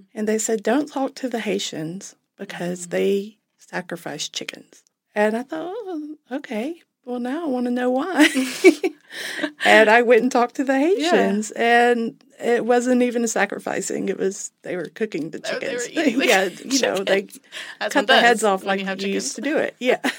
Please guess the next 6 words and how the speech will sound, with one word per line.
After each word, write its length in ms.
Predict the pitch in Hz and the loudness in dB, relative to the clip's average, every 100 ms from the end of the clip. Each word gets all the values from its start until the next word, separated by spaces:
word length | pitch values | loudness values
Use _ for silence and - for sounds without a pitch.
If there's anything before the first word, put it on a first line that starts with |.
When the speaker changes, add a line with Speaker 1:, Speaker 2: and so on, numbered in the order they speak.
| - - | -10 -8
Speaker 1:
<laughs> 960 | - 302 359 294 - 339 415 415 311 - | -4 -2 -4 -8 -8 -4 -2 -4 -6 -10
So 640 | - - 247 226 226 226 - _ _ - | -10 -2 2 4 4 2 -2 _ _ -2
I, 220 | 214 208 - | 0 0 2
I 200 | 214 214 | 2 2
learned 380 | 226 240 262 254 - | 2 4 4 2 0
that 340 | 185 180 185 | 0 0 -2